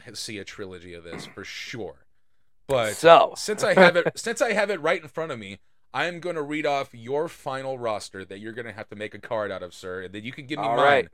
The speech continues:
Speaker 1: Are you ready? People
Speaker 2: Yes,
Speaker 1: at home,
Speaker 2: sir.
Speaker 1: strap in, because Cole's card, well, Cole's roster for his card is none other than Dink, Head, David Arquette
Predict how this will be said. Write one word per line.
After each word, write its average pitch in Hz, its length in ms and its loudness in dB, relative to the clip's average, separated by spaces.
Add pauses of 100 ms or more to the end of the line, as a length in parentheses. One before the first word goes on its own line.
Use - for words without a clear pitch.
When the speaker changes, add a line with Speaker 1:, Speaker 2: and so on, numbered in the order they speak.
(180)
Speaker 1:
Are 120 120 2
you 135 140 -4
ready? 131 340 2 (380)
People 185 240 -2
Speaker 2:
Yes, 180 140 4
Speaker 1:
at 180 60 6
home, 165 120 8
Speaker 2:
sir. 147 300 8
Speaker 1:
strap 170 520 0
in, 147 240 0 (240)
because 139 400 -2
Cole's 214 560 6 (220)
card, 196 560 6 (580)
well, 131 300 4 (100)
Cole's 214 480 4
roster 131 580 0 (140)
for 311 220 6
his 139 200 -6
card 98 380 -6 (180)
is 139 180 0
none 220 220 0
other 170 160 2
than 98 320 0 (560)
Dink, - 500 2 (1000)
Head, 247 580 8 (960)
David 262 340 6
Arquette 254 640 6